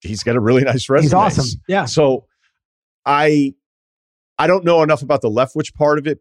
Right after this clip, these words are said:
Speaker 1: but I guess I'd just be really disappointed because I feel like I have a lot of Todd Bowles stock because I
Speaker 2: So
Speaker 1: just
Speaker 2: do
Speaker 1: remember,
Speaker 2: I.
Speaker 1: I remember falling in love with him every time he would talk about those Jets. Like, every week it'd be another bad Jets deal.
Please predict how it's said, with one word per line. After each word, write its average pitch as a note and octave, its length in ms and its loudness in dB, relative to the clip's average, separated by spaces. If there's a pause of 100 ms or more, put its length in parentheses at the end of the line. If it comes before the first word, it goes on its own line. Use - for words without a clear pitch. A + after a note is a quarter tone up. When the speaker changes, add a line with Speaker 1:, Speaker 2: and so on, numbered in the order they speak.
Speaker 1:
but A#2+ 160 -2
I A2+ 80 -2
guess C#3 260 -4
I'd C3+ 140 -2
just B2+ 240 -6
be A2+ 240 -4
really B2 260 0
disappointed A2 720 -4
because F2 320 -8
I F#2 80 0
feel A2+ 200 -4
like G#2 140 0
I F#2 80 -2
have F#2+ 200 -2
a F#2+ 40 -6
lot F2+ 200 0
of D#2 80 -8
Todd F2+ 340 -4
Bowles F2+ 260 -2
stock D2 360 -6 (100)
because F#2 260 -8
I F#2+ 80 0
Speaker 2:
So F2 140 0
Speaker 1:
just G#3+ 60 2
Speaker 2:
do G3 120 2
Speaker 1:
remember, F3 300 0
Speaker 2:
I. B2+ 240 -8
Speaker 1:
I B2 80 0
remember D#3+ 240 0
falling D3+ 500 0
in C3 80 -2
love A2+ 280 -2
with A2 160 -4
him G#2 200 -4
every G2+ 240 -2
time A2 240 -4
he G2+ 80 -6
would F#2 140 -8
talk G#2 260 -2
about F#2 260 -4
those F2+ 180 -6
Jets. - 340 -4 (300)
Like, B2 200 0
every D#3+ 300 0
week D3+ 300 2
it'd A2+ 100 -2
be A#2+ 140 0
another A#2+ 260 0
bad C3 340 0
Jets A#2 300 -4
deal. G#2+ 480 -2